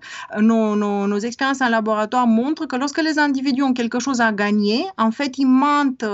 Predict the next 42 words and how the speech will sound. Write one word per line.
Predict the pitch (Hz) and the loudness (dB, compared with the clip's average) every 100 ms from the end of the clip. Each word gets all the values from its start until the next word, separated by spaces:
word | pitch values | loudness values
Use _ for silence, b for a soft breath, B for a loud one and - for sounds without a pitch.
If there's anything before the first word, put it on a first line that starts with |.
| - | -4
moins | 214 208 226 254 294 427 _ _ _ - | -2 4 4 4 2 -4 _ _ _ -4
que | 262 | -2
lorsqu'ils | 254 277 - 254 | -2 -4 -4 -2
ont | 285 | -2
quelque | 277 247 254 | -2 -4 -4
chose | 277 247 | -2 -2
à | 233 | -2
perdre. | 220 196 180 - B B B - | -2 -4 -4 -10 B B B -2
Et, | 220 214 208 208 202 | 2 2 2 0 0
et | 214 | -2
ça, | 226 302 | 0 -2
c'est | 330 | -2
quelque | 320 277 285 | -4 -4 -4
chose | 302 269 | -2 -2
de, | 269 | -2
d'assez | 240 240 285 | -2 -2 -2
contre-intuitif | 262 302 - 254 254 277 339 | 0 -2 2 0 0 -2 -2
parce | 320 | -2
qu'on | - | 0
a | 233 | 0
toujours | 226 269 302 | 0 -2 0
l'impression | 285 269 262 254 285 277 | 0 -2 -4 -4 -2 -2
que | 254 | 0
la | 226 214 | 0 0
personne | 208 240 262 277 | -2 -2 -2 -2
qui | - | 2
ment, | 262 254 262 262 | 4 4 2 0
elle | 214 | -2
ment | 214 240 240 - | 0 0 -2 -8
pour | - 220 | -8 -6
gagner | 190 233 240 247 240 | -2 0 2 0 -2
quelque | 226 202 202 | -6 -8 -8
chose. | - 254 339 240 156 B B | -8 -6 -4 -4 -8 B B
Et | 214 | -2
en | 220 | 0
fait, | 233 285 | -2 -2
on | 277 | 0
montre | 240 233 285 339 330 | 4 4 2 -2 -4
qu'au | 277 254 - 262 | -4 -6 -4 -4
contraire, | 277 349 320 320 320 | -2 -2 -2 0 0
en | 254 233 | 0 -2
fait, | 269 269 262 | -2 -4 -4